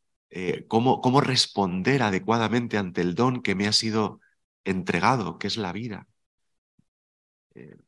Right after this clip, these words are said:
para entrar en el, en el misterio de la muerte hace falta re-, eh, entrar, ¿no? Responder a, a esta realidad, a este otro misterio, este don inmenso que es la vida, la vida humana,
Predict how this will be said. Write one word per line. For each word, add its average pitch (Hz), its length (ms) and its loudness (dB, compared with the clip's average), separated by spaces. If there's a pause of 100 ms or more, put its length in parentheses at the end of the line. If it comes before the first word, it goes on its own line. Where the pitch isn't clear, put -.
para 92 180 -2
entrar 98 280 0
en 110 80 0
el, 104 240 0
en 101 140 -2
el 101 100 -2
misterio 107 420 0
de 110 80 4
la 104 120 0
muerte 120 300 0
hace 104 160 -4
falta 110 480 -2 (500)
re-, - 220 4
eh, 92 240 4
entrar, 98 500 0
¿no? 107 280 0 (120)
Responder 98 920 0
a, 92 340 0
a 98 60 4
esta 113 320 0
realidad, 107 680 0
a 98 80 -6
este 107 220 -4
otro 113 180 0
misterio, 107 760 2 (280)
este - 200 -4
don 107 140 2
inmenso 104 520 2
que 104 80 -2
es 98 100 -4
la 90 120 -2
vida, 98 260 -4
la 92 100 -6
vida 104 180 -2
humana, 95 420 -4